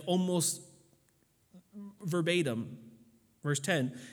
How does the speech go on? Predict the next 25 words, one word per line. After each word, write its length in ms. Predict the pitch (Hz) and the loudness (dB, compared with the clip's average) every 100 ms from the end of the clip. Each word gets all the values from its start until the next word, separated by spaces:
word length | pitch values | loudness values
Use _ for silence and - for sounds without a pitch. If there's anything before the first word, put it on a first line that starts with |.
| - | 0
"In 140 | 185 | 4
God 300 | 180 202 226 | 8 10 8
whose 200 | 208 196 | 6 6
word 240 | 165 196 214 | 6 6 6
I 120 | 170 | 4
praise, 500 | - 208 156 123 120 | 4 2 4 2 0
in 200 | - 180 | 2 4
the 100 | 180 | 6
Lord 340 | 214 226 196 | 10 10 10
whose 240 | 160 190 147 | 8 6 6
word 220 | 160 165 | 6 6
I 80 | 165 | 6
praise." 260 | 202 151 | 4 2
It's 100 | 127 | 2
like, 140 | 131 131 | -2 0
again, 420 | 135 135 107 113 - - - | 2 2 2 -6 -14 -20 -6
he's 80 | 151 | -2
like, 80 | |
"I 80 | 135 | 2
gotta 160 | 147 160 | 4 2
keep 220 | - 160 | 2 2
reminding 400 | 156 160 165 156 | 4 6 6 4
myself 400 | 135 135 131 120 | 4 4 2 0
of 80 | 117 | -4
this. 260 | 107 - | -4 -4